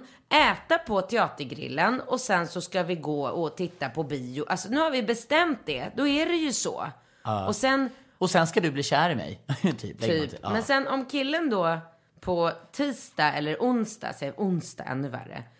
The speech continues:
Speaker 1: skickar ett S M S: "Sorry, jag är så jävla ledsen. Jag kan, jag måste avboka våran, liksom, träff
Speaker 2: Date.
Speaker 1: imorgon, eh, för att det har dykt upp en sak på jobbet som jag inte kommer ifrån."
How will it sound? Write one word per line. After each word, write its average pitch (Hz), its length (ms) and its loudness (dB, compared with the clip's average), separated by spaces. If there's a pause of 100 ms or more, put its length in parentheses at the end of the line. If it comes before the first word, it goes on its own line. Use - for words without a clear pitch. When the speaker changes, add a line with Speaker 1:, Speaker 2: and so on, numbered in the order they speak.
(120)
Speaker 1:
skickar 156 320 -8
ett 135 140 -10
S 151 160 -12
M 82 200 -12
S: - 200 -16 (540)
"Sorry, 165 640 -2 (360)
jag 165 280 2
är 160 40 2
så 156 160 -6
jävla 135 340 -2
ledsen. 135 460 -2
Jag 143 160 -4
kan, 147 280 -6
jag 160 120 -2
måste 156 280 -4
avboka 139 560 -2 (180)
våran, 135 720 -4 (120)
liksom, 143 340 -6
träff 170 220 -2
Speaker 2:
Date. 170 160 0
Speaker 1:
imorgon, 139 640 0 (580)
eh, 131 680 -2
för - 120 -6
att 127 100 -4
det 143 60 0
har 139 60 -2
dykt 135 280 -6
upp 123 140 -8
en 127 100 -4
sak 120 280 -6
på 143 80 -6
jobbet 175 680 0 (100)
som 139 220 -6
jag 131 100 -2
inte 127 160 -10
kommer 127 320 -6
ifrån." 127 460 -6